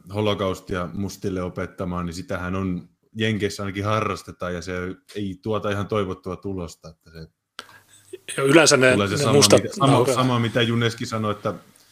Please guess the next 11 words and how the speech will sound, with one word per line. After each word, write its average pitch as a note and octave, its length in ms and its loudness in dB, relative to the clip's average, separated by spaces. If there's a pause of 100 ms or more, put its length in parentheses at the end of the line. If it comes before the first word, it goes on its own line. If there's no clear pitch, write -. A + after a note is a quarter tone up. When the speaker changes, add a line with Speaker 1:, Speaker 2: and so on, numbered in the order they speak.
(180)
Speaker 1:
kun F#2+ 340 -6
Ranskassa G2+ 800 -6 (340)
opetetaan G2+ 440 -2
Ranskan G2+ 420 -2
historiaa F#2+ 560 -6
näille F2+ 340 -6 (800)
toi E2+ 200 -6
noi F2 260 -6 (640)
senegalilaisille F#2 1000 -6
sun F#2+ 180 -10
muille F#2 420 -6